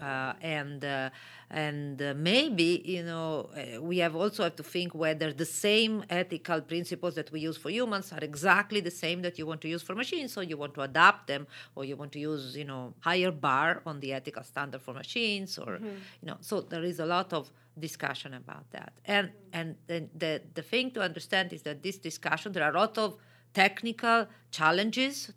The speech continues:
Speaker 1: to be overcome to make these machines following ethical principles. And this is the job of A I researchers, but there is also a lot of, uh, identifying the right values, uh, trying to understand what it means, values for a machine.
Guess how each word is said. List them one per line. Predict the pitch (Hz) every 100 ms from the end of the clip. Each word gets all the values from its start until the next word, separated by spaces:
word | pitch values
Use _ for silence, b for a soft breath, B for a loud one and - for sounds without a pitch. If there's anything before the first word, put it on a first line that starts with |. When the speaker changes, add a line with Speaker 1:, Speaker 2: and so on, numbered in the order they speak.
| -
Speaker 1:
to |
be | 160 160
overcome | 156 160 165 185 233
to | 220
make | 151 151 151
these | 147 147
machines | 139 160 151 151 -
following | - 156 151 156 131
ethical | 139 156 143
principles. | 131 165 175 233 269 302 - B B B B -
And | 185 165
this | 170 180 - -
is | - 127
the | 143
job | 147 135 147
of | 151 135
A | 131
I | 131 135
researchers, | 143 139 - 147 - 247 294 - 294
but | 175 175
there | 175
is | 170 175
also | 214 269 262 233 196
a |
lot | 165 165 175 175
of, | 160 156 143 147
uh, | 143 B B _
identifying | 185 202 185 165 160 - 160 165 175
the | 165
right | 135 139 143
values, | 147 147 143 143 147 139
uh, | 156
trying | 143 156 165
to | 170
understand | 160 156 175 160 156
what | 151 147
it | 151
means, | 170 185 165 -
values | 147 147 143 156
for | - 139
a |
machine. | 143 139 - 220 196